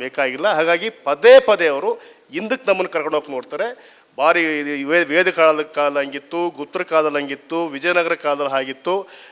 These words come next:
ಆ, ಮಹಮ್ಮದ್ ಬ-, ಗ-, ಗ-, ಗೋರಿ ಬಂದು ಹಾಳು ಮಾಡ್ದ, ಆ, ಖಿಲ್ಜಿ ಬಂದು ಹಾಳು ಮಾಡ್ದ, ಅವ್ರು ಯಾರು ಬರ್ದು ಹೋಗಿದ್ರೆ ಇದು ಭಾರಿ ಸುಂದರವಾಗಿರ್ತಿತ್ತು.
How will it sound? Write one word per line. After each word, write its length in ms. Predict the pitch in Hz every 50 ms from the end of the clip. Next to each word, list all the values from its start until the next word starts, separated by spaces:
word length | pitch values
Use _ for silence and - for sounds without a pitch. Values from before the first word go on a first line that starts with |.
| - _ -
ಆ, 80 | 131 127
ಮಹಮ್ಮದ್ 440 | 120 135 156 170 185 190 185 190 151 147
ಬ-, 200 | 151 143 139 127 127 -
ಗ-, 160 | 131 123 123 117 117
ಗ-, 180 | 123 120 117 113 110 107 104 107 101 _ 131
ಗೋರಿ 220 | 156 180 180 180
ಬಂದು 380 | 151 165 165 165 160 160 156 139
ಹಾಳು 220 | 131 139 147 147
ಮಾಡ್ದ, 280 | 143 139 139 139 131 156
ಆ, 640 | 165 170 175 - - - - - - _ _ - 123 - _ -
ಖಿಲ್ಜಿ 300 | - 196 220 190 196 220
ಬಂದು 240 | 202 190 180 160 147
ಹಾಳು 120 | 143 139
ಮಾಡ್ದ, 280 | 135 135 135 131 135 151 160 165 170 - - - -
ಅವ್ರು 180 | - 139 143 147
ಯಾರು 200 | 156 185 202 208
ಬರ್ದು 300 | 156 156 170 180 185 220 214
ಹೋಗಿದ್ರೆ 380 | 208 196 180 185 180 185 196 196
ಇದು 100 | 180 156
ಭಾರಿ 540 | 127 110 113 123 143 170 190 220 247 254 240 -
ಸುಂದರವಾಗಿರ್ತಿತ್ತು. 840 | 196 208 208 196 190 185 175 165 156 160 - 156 147 - - 170 175